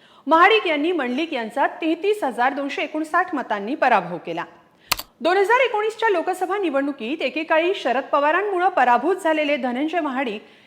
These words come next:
हेच पवारांच्या राष्ट्रवादी काँग्रेसचे उमेदवार होते. तेव्हाही काँग्रेस आणि राष्ट्रवादी काँग्रेसची आघाडी होती. महाविकास आघाडी तेव्हा अस्तित्वात नसल्यानं शिवसेना ही विरोधात होती. शिवसेनेकडून तेव्हा संजय मंडलिक निवडणूक रिंगणात होते,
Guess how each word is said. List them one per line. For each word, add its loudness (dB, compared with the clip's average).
हेच 2
पवारांच्या 4
राष्ट्रवादी 0
काँग्रेसचे -4
उमेदवार -2
होते. -12
तेव्हाही 0
काँग्रेस -2
आणि 0
राष्ट्रवादी 0
काँग्रेसची -4
आघाडी 2
होती. -12
महाविकास 4
आघाडी 2
तेव्हा -2
अस्तित्वात -2
नसल्यानं -4
शिवसेना 0
ही 2
विरोधात 0
होती. -14
शिवसेनेकडून 0
तेव्हा 0
संजय 0
मंडलिक 0
निवडणूक -2
रिंगणात -6
होते, -10